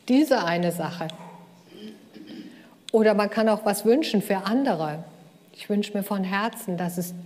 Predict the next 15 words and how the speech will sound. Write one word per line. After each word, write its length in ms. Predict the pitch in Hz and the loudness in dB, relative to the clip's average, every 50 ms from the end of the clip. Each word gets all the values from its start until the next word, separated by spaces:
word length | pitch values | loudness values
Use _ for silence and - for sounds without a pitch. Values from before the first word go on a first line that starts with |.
| - - | -6 0
demjenigen 1600 | - 202 208 226 240 247 262 269 277 277 277 - - - - - - - - _ _ _ _ - - 202 196 196 196 190 202 196 | 2 2 4 4 2 2 0 0 -2 -4 -6 -8 -12 -20 -20 -20 -20 -20 -20 _ _ _ _ -4 -2 0 0 0 0 0 -2 -2
gut 320 | 190 202 196 214 208 - - | 0 0 0 -2 -2 -6 -8
geht. 420 | 180 165 160 - - - - - - - _ _ _ _ _ - - - - - _ _ _ _ _ _ _ _ _ _ _ _ _ _ _ _ _ _ _ _ _ _ _ _ _ _ _ - - - - - - - - - - - - _ _ _ _ _ _ _ _ | -8 -8 -8 -10 -14 -16 -18 -18 -20 -20 _ _ _ _ _ -20 -20 -20 -20 -20 _ _ _ _ _ _ _ _ _ _ _ _ _ _ _ _ _ _ _ _ _ _ _ _ _ _ _ -20 -20 -20 -20 -20 -20 -20 -20 -20 -20 -20 -20 _ _ _ _ _ _ _ _
Es 100 | - - | -4 2
sind 200 | - 254 262 254 | 4 6 6 6
Sachen, 320 | - 247 269 269 - 277 262 | 6 4 2 4 2 2 2
die 80 | 269 | 4
man 200 | 247 233 220 214 | 4 2 2 2
oft 200 | 226 226 220 - | 0 -2 -2 0
gar 160 | - 208 208 233 | 0 0 2 2
nicht 180 | 254 233 - | 0 0 0
mit 140 | 226 214 - | -2 0 2
Geld 260 | 220 214 226 226 220 | 2 2 2 0 -2
kaufen 400 | - - 180 175 180 180 - 202 | -2 0 0 0 0 -2 -2 -4
kann 280 | 185 - 214 214 226 | -2 -2 0 0 0